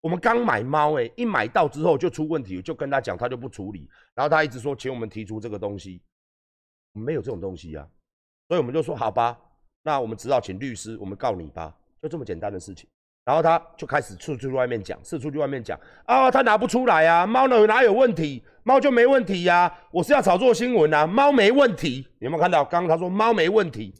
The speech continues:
我他妈昨天开了这么多图给各位看，开了这么多诊断证明书给各位看，有没有问题？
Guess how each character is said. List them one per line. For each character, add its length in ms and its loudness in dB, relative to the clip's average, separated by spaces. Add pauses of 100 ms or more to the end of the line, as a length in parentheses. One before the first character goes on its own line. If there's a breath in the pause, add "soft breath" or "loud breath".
(1500)
我 60 -20
他 100 -4
妈 160 0
昨 180 -6
天 200 -4
开 200 -4
了 80 -4
这 100 -10
么 120 -10
多 160 -6
图 180 -14
给 140 -14
各 120 -10
位 120 -8
看， 220 -10 (120)
开 120 -4
了 100 0
这 100 -10
么 80 -10
多 120 -8
诊 200 -10
断 140 -6
证 120 -8
明 80 -10
书 120 -16
给 160 -12
各 120 -10
位 60 -10
看， 160 -14
有 160 -6
没 100 -4
有 120 0
问 180 -2
题？ 200 -14